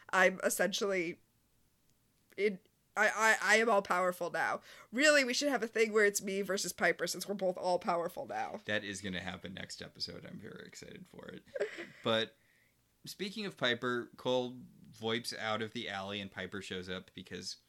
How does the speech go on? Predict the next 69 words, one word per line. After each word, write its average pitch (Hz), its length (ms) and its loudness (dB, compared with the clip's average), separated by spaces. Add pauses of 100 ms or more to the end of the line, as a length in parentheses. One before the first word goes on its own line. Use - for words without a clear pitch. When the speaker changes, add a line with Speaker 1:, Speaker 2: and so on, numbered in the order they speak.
(400)
Speaker 2:
you 101 140 -4
know, 95 300 -6
Cole 104 260 -2
has 107 160 -6
planned 107 400 -6
this 101 220 -6
very, 107 360 -4
very 107 280 -2
specifically. 98 800 -6 (360)
And 107 80 -18
Piper 113 320 -2
just 107 220 -6
starts 107 260 -2
slapping 139 560 4
Sam 113 260 0
in 110 60 -4
the 104 80 -4
face. 104 240 -6
She's 104 160 -12
like, 101 160 -10
"Wake 135 420 2
up! 131 320 4 (260)
You 156 140 2
got 165 140 4
some 135 180 0
healing 139 360 4
to 117 80 2
do. 104 220 0
Get 170 160 2
off 170 180 2
your 123 100 0
drunk 151 540 0
ass 135 320 4
and 110 240 -4
stop 127 300 -2
being 123 180 0
a 117 60 0
layabout." 101 680 0
Speaker 1:
And 254 100 0
by 277 120 8
healing, 311 340 2
you 262 100 0
mean 247 200 -2
he 311 140 -6
needs 254 200 -4
to 269 80 -4
go 240 120 2
back 208 240 6
to 226 80 -8
the 220 80 -2
manor 208 380 6
and 214 180 2
heal 208 360 4
Leo 196 460 6
and 185 180 -2
Paige, 175 460 4
not 190 220 2
that 196 80 -4
he 202 100 -6
needs 185 280 -2
to, 208 100 -2
like, 160 180 0
heal 170 280 -2
his 185 140 -2
own 170 220 -2
soul 160 400 0
or 104 100 -2
anything. 107 460 -6
Speaker 2:
Yeah, 92 160 -6